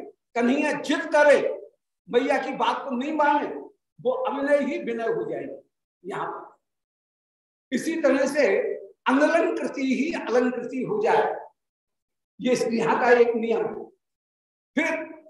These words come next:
यहाँ के स्त्री वे ही पुरुष हो जाए, अर्थात रस में लाल जी की बात नहीं चलेगी,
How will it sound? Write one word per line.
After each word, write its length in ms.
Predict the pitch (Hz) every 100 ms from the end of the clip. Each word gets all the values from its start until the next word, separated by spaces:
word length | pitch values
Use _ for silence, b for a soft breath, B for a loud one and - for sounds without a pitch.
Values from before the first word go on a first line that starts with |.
| _ _ -
यहाँ 360 | 233 240 285
के 480 | 302 277 240 262 - - - - _ _ _ _ _ _
स्त्री 480 | - - 320 349 302 - - - - _ _ _ _ _ _ _ _ _
वे 200 | 151 294
ही 160 | 277 330
पुरुष 380 | 339 285 285 254
हो 160 | 262 262
जाए, 260 | 262 247 190 - - _ 226
अर्थात 360 | 254 277 294 277
रस 340 | 185 214 - 359
में 480 | 349 240 - - - _ _ -
लाल 300 | 175 226 277
जी 140 | 294
की 120 | 311 311
बात 320 | 277 277 302
नहीं 120 | 294
चलेगी, 420 | 311 302 311 269